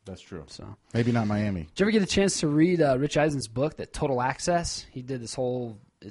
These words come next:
Speaker 2: I think it was back from, like, two thousand seven.
Speaker 1: Nope.
Speaker 2: It's pretty sweet. He kinda did this whole kinda undercover where he's, you know,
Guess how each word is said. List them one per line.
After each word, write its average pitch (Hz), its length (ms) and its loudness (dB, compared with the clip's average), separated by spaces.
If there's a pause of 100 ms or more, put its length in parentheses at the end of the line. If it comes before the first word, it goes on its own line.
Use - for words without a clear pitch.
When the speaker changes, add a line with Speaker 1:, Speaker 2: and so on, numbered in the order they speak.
(100)
Speaker 2:
I - 60 -14
think 139 140 -8
it 131 40 -6
was 104 60 -10
back 120 200 -4
from, - 100 -14
like, 95 160 -12
two - 120 -10
thousand 117 440 -4
seven. 120 440 -4 (1200)
Speaker 1:
Nope. 135 300 -8
Speaker 2:
It's - 80 -20
pretty 123 180 -4
sweet. 120 220 -4
He 107 40 -12
kinda 110 220 -8
did 104 160 -8
this 104 180 -6
whole 107 460 -6 (280)
kinda 95 200 -10
undercover 110 520 -10
where 104 160 -8
he's, 104 440 -10
you 80 80 -14
know, 80 180 -14